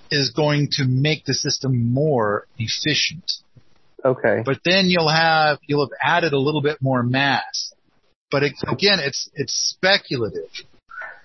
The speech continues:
Speaker 2: Kinda like what I
Speaker 1: I
Speaker 2: was gonna do anyway with the pebbles, uh,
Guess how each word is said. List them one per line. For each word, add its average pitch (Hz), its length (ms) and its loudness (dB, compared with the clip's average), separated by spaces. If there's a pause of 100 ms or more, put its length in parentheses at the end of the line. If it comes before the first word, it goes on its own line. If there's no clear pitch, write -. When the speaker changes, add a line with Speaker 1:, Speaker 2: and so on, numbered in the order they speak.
(320)
Speaker 2:
Kinda 156 160 4
like 131 140 4
what 151 100 4
I 120 60 6
Speaker 1:
I 120 40 6
Speaker 2:
was 117 140 0
gonna 117 180 4
do 117 360 2
anyway 120 320 4
with 101 160 0
the - 80 -14 (120)
pebbles, 104 600 0 (1800)
uh, 98 520 4